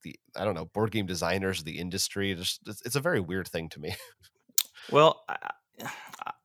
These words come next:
Speaker 2: I talked to my, to my buddies for however many weeks or months it's been since we heard about this, a couple weeks, I guess. And we sort of had joked, "Oh, it's probably a ransomware attack." And I hate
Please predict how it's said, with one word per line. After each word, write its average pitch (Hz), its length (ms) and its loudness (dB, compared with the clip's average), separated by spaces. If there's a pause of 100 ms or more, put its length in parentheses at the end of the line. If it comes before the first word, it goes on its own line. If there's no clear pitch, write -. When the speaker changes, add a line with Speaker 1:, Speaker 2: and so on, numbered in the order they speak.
Speaker 2:
I 180 140 12
talked 202 380 8
to 160 60 -2
my, 120 360 8 (180)
to 135 100 -2
my 117 160 8
buddies 113 460 6
for 92 460 0 (440)
however 104 300 4
many 92 400 -2 (420)
weeks 101 440 -4
or 95 60 0
months 95 340 0
it's 92 100 -6
been 95 220 -4
since - 240 -4
we 87 80 -4
heard 98 180 2
about 90 280 0
this, 87 300 -2
a - 40 -12
couple - 220 -4
weeks, 87 220 -4
I 85 40 -2
guess. 87 260 -2 (460)
And 104 480 4 (1200)
we 156 260 6
sort 156 280 8
of 117 80 8
had 104 180 6
joked, 113 640 8 (140)
"Oh, 120 320 10
it's 98 120 0
probably 107 300 8
a 92 60 4
ransomware 104 500 2
attack." 85 560 0 (160)
And 101 480 2 (720)
I 135 300 10
hate 127 520 2